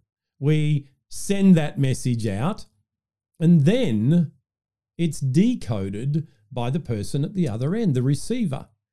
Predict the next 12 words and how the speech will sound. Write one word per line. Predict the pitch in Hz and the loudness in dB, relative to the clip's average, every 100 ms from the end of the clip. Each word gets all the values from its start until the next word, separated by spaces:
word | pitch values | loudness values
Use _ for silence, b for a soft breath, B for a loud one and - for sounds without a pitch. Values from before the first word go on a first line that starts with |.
| _ - | _ -4
Now, | 170 185 | 2 4
unfortunately, | 185 - 214 269 269 - 160 - 92 101 175 180 B B B | 2 2 0 0 0 0 0 -2 -4 0 0 0 B B B
if | 123 - - | -2 -2 0
we | 190 196 196 | 0 2 -2
are | 196 160 156 156 156 | -2 -2 0 0 0
speaking | 139 - 165 156 156 147 139 | -4 -2 -2 0 2 2 2
one | 170 220 | 0 0
sort | - 139 | 0 -2
of | 131 | 0
code | 131 127 180 160 | 0 2 2 4
and | 151 156 | 4 4
they | 151 165 160 156 | 2 0 0 -2